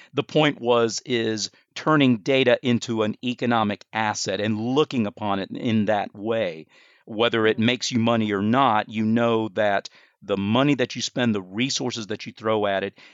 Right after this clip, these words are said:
in ensuring that your data strategy is sound,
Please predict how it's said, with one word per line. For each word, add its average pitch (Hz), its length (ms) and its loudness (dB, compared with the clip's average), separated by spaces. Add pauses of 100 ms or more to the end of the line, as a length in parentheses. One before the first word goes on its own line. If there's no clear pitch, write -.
(120)
in 151 340 4
ensuring 117 640 2
that 110 200 -4
your 113 120 -4
data 107 260 0
strategy 101 640 -4
is 98 300 -6
sound, 95 640 -2